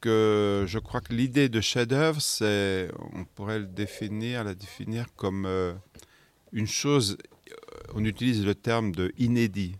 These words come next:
des choses totalement, une chose totalement nouvelle en architecture, hein. Et je, bon, je crois qu'on pourrait, on pourrait dire ça, iné-, complètement inédit, quelque chose de totalement surprenant. Et,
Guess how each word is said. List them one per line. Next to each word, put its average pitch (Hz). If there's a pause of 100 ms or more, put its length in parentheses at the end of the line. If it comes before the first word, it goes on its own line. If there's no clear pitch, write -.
(100)
des 95
choses - (260)
totalement, 123
une 101
chose - (140)
totalement 120
nouvelle 98 (600)
en 95
architecture, 85 (300)
hein. - (720)
Et 92
je, 92 (260)
bon, 85
je -
crois 104
qu'on -
pourrait, 90 (680)
on 82
pourrait 95
dire 95
ça, 127
iné-, 98 (120)
complètement 107
inédit, 98 (600)
quelque -
chose 95
de 80 (120)
totalement 120
surprenant. 107 (920)
Et, 101